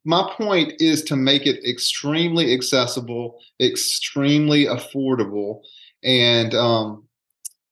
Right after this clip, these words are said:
and not too labor intensive. So I don't want to utilize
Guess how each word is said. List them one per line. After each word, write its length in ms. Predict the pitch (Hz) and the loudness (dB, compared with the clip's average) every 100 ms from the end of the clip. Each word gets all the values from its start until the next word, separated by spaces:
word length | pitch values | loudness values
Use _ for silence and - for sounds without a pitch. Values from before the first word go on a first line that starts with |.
| _ - | _ -2
and 160 | 131 | 0
not 300 | 123 147 - | 2 0 0
too 440 | - - - 180 170 | -4 -4 -4 -2 2
labor 340 | 139 135 120 | 4 2 0
intensive. 640 | - 113 117 117 - 87 - | -4 -4 -4 -4 -6 -10 -6
So 520 | - 120 117 117 - | 0 2 4 4 2
I 180 | 120 123 | 2 2
don't 320 | 151 - - | 2 0 -2
want 280 | 151 156 - | -4 -4 -2
to 100 | 135 | 0
utilize 880 | 139 143 123 117 113 113 113 107 | 2 2 4 2 2 2 0 -2